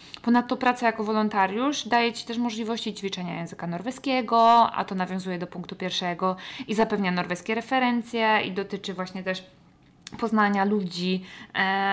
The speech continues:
a tutaj w Norwegii każdy każdego zna.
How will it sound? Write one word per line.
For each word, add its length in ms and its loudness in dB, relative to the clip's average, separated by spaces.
a 80 0
tutaj 360 0
w 60 0
Norwegii 480 2
każdy 360 -2
każdego 380 -2
zna. 260 -2